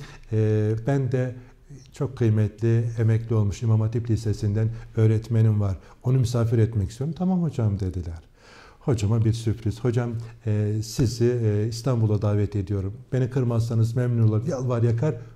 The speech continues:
hocamı getirdim. Sahur programına efendim, e, misafir ettim. Şimdi tabii, e, ben ilk hitabet yarışmasına katılırken ne kadar heyecanlıysam hocam yılların hatibi,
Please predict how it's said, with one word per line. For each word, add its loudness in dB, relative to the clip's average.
hocamı -4
getirdim. -2
Sahur -2
programına 0
efendim, 0
e, 0
misafir -2
ettim. -6
Şimdi 0
tabii, 0
e, 2
ben 2
ilk 0
hitabet 0
yarışmasına -2
katılırken 0
ne -2
kadar 0
heyecanlıysam 2
hocam 0
yılların 4
hatibi, 0